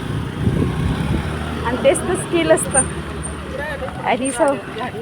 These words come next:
तोच आनंद आणि तो सुखावणारा आत्मा,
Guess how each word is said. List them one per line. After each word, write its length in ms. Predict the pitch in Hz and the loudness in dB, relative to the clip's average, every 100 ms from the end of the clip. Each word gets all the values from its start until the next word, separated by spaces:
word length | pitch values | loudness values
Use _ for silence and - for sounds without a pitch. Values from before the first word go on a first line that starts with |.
| 240 233 247 262 254 302 302 269 269 277 277 - - - - - 349 339 - 294 | -6 -2 2 2 4 2 2 0 2 0 2 4 4 2 -2 0 2 4 4 6
तोच 320 | 277 285 - - | 8 8 6 8
आनंद 480 | 262 285 311 320 294 269 - - - - - - - - - - - - - - - - - - - - 214 | 8 6 4 4 4 4 2 0 0 -2 -2 -2 -2 -2 -4 -2 -2 -2 -2 -2 -2 0 -2 -4 -6 -4 -4
आणि 160 | 220 | -4
तो 40 | 269 | -4
सुखावणारा 680 | - 277 262 269 262 233 | -6 -4 2 2 2 4
आत्मा, 400 | 254 233 254 226 | 4 2 -2 -2